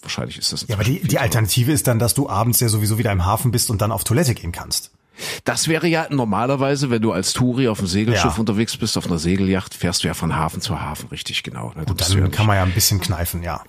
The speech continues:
Speaker 1: Genau. Atlantiküberquerung in fünfzehn Tagen, das ist relativ schnell, muss man
Speaker 2: Mhm.
Speaker 1: sagen. Also
Speaker 2: Mhm.
Speaker 1: normalerweise, wenn du jetzt mit, mit einer Segelyacht, ich träume mir wirklich seit langer Zeit davon, das auch mal zu machen, mit einer Segelyacht,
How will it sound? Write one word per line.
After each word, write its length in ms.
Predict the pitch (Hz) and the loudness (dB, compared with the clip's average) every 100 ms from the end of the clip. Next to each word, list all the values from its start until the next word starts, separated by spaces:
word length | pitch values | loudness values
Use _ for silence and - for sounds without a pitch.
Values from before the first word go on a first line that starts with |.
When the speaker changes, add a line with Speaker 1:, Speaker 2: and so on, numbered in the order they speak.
| - | -4
Speaker 1:
Genau. 340 | 98 87 69 - - 143 | 0 0 0 -6 -8 -2
Atlantiküberquerung 920 | 139 160 202 233 208 165 147 160 160 | -2 0 -2 -2 -2 -2 -2 -2 -2
in 140 | - | -2
fünfzehn 440 | 123 175 - - 143 | 0 -2 0 0 0
Tagen, 240 | 131 160 | 0 0
das 140 | 120 127 | 0 2
ist 140 | 123 | 2
relativ 380 | 147 175 156 139 | 2 2 0 2
schnell, 400 | 143 135 131 - _ | 2 2 2 -2 _
muss 160 | - 113 | 0 4
man 100 | 107 | 6
Speaker 2:
Mhm. 40 | |
Speaker 1:
sagen. 200 | 127 101 | 6 4
Also 160 | - 113 | 2 4
Speaker 2:
Mhm. 60 | 120 | 4
Speaker 1:
normalerweise, 440 | 120 160 156 151 | 4 4 2 2
wenn 100 | 139 | 4
du 80 | 135 | 4
jetzt 220 | 127 - | 2 0
mit, 180 | 131 - | -2 -2
mit 180 | 117 120 | -4 0
einer 120 | 123 | 2
Segelyacht, 440 | 120 160 165 175 - - | 2 2 2 0 -4 -4
ich 100 | 127 | -2
träume 220 | - 160 | 2 2
mir 160 | 185 139 | 2 2
wirklich 420 | - - - 135 120 | -2 -6 -2 0 0
seit 140 | 110 | 0
langer 180 | 147 123 | 0 0
Zeit 200 | 165 - | -2 -2
davon, 160 | 127 | 0
das 140 | 110 104 | 0 0
auch 80 | 175 | 0
mal 100 | 143 | 0
zu 100 | - | 2
machen, 180 | 98 139 | 0 0
mit 120 | - | 0
einer 100 | 113 | 2
Segelyacht, 420 | 117 151 151 156 | 2 2 2 0